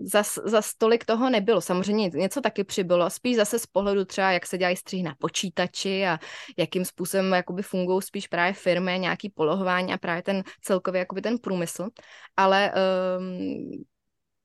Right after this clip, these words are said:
tak jako každá holka v, na škole už na střední jsem, že jo, při těch studiích začala dělat takovou jako za-, svoji zakázkovou tvorbu. A tam jsem začala jakoby už trošku jakoby narážet na to, že,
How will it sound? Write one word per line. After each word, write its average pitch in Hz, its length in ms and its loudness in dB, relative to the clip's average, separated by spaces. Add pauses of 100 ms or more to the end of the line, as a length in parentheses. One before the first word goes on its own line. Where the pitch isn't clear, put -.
(180)
tak 214 220 2
jako 220 240 4
každá 214 480 2
holka 214 520 -2
v, 220 60 -16 (580)
na 202 100 2
škole 220 300 0
už 220 120 -2
na 220 100 0
střední 208 340 -2
jsem, 214 260 -2
že 220 80 -4
jo, 208 140 2 (520)
při - 160 -8
těch 220 160 2
studiích 226 380 0
začala 220 280 2
dělat 214 140 2
takovou 220 240 0
jako 240 180 0
za-, 233 180 2
svoji 220 280 2
zakázkovou 220 640 2
tvorbu. 214 520 0 (280)
A 180 80 -8
tam 202 200 2
jsem 240 180 2
začala 220 280 4
jakoby 220 280 2
už 226 160 -2
trošku 220 340 -2
jakoby 220 360 2
narážet 214 520 2
na 202 120 -4
to, 214 140 -4
že, 214 220 -2